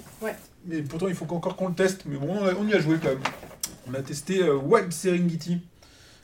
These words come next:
Speaker 2: donc, qui nous a été envoyé, euh, par Asmodée. Alors, on l'a testé en coop, et on l'a testé à quatre. Ne faites pas ça.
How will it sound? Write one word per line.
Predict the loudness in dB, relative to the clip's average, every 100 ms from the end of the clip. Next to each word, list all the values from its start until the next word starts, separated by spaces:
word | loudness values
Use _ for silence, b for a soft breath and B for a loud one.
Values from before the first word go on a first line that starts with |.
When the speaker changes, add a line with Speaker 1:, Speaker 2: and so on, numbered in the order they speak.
| B
Speaker 2:
donc, | -14 -10
qui | -8
nous | -4
a |
été | -2 0
envoyé, | 0 0 0 0
euh, | 0 0 -2 -4 -4 -4 -4
par | -2 0
Asmodée. | 0 0 0 2
Alors, | 4 4
on | 4
l'a |
testé | 0 0 0
en | 0
coop, | 2 4 4 2 -4 -4 -14 -20 -20 -20 -20 -10
et | -4
on | -2
l'a | 0 0
testé | -2 0
à | 0
quatre. | 0 -4 -6 -14 -20 B B B B B -18 -20 -20 -20 -20 -12
Ne | -8
faites | -6 -6
pas | -8
ça. | -8